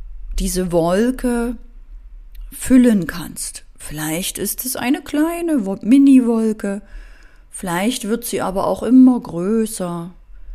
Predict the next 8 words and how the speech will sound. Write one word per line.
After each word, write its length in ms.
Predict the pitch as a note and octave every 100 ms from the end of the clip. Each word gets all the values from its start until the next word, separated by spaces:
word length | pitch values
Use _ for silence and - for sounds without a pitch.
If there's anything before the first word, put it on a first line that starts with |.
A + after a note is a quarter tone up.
| - - - - - _
und 240 | A#3+ A3+
größer. 640 | - D3+ E3 E3+ - D3+ C#3
Und 180 | D#3+
so 400 | - E3 F3+ G#3
wie 140 | A3+ G#3
du 140 | F3
das 280 | D3+ D3 -
machst, 540 | D#3+ F3 - - -